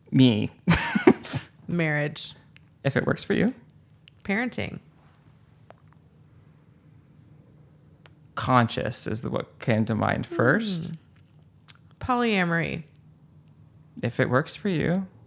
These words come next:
Speaker 1: Love people. Love people is what comes to my mind for that one. Yeah.
Speaker 2: Republicans.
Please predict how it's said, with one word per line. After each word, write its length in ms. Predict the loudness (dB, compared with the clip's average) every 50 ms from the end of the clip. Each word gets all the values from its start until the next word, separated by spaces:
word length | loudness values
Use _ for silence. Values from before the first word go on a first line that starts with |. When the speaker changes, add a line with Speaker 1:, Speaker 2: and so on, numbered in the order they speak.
| -20 -20 -20 -20 -20 -20 -4 2
Speaker 1:
Love 220 | 4 4 4 6
people. 300 | 4 4 4 6 4 2
Love 240 | 4 4 4 4 4 4
people 300 | 0 -2 0 0 0 0
is 60 | -2
what 120 | -2 -2
comes 180 | 0 0 0 0
to 40 | 0
my 140 | 0 0 2
mind 240 | 2 2 2 2 0
for 80 | 0
that 200 | 0 0 0 2
one. 180 | 2 2 4 4
Yeah. 220 | 2 2 2 0 0 -4 -12 -20 -20 -20 -20 -20 -20 -20 -20 -20 -10 -4
Speaker 2:
Republicans. 960 | -2 -2 0 0 0 0 0 -4 -4 -4 -6 -4 -6 -6 -6 -4 -4 -6 -6